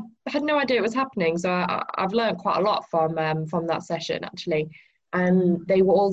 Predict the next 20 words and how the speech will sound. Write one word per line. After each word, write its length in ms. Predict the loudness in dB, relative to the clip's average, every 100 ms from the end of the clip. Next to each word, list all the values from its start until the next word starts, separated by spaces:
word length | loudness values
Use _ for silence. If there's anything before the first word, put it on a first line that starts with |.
| -2
kind 200 | -4 0
of 80 | 0
discussing 840 | -2 -4 -4 -2 0 2 2 -2
the 180 | -4 -4
Bronte 420 | 0 0 0 -2
sisters, 720 | -2 -2 -2 0 2 4 2 0
the 240 | -4 -2
legacy, 840 | 0 0 -2 -4 -4 -2 0 0 -2 -8 -20 -20 _
um, 420 | 0 2 2 0 0
and 100 | -2
how 160 | 2
important 540 | 0 2 2 2 -2 -2
their 100 | 0
works 320 | 0 0 -2
are 200 | 0 0
and 80 | 0
how 140 | -2 -2
we 80 |
should 260 | 0 -2 -4
be 280 | -2 -2